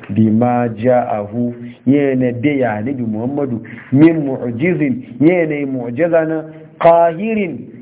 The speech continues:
Mabuka kai qahir, umma da kagu da zan be zaharu malatuna. Ne ji shara. Ke dai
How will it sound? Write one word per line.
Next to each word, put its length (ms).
Mabuka 1040
kai 240
qahir, 420
umma 300
da 180
kagu 360
da 220
zan 240
be 220
zaharu 300
malatuna. 580
Ne 260
ji 140
shara. 640
Ke 200
dai 380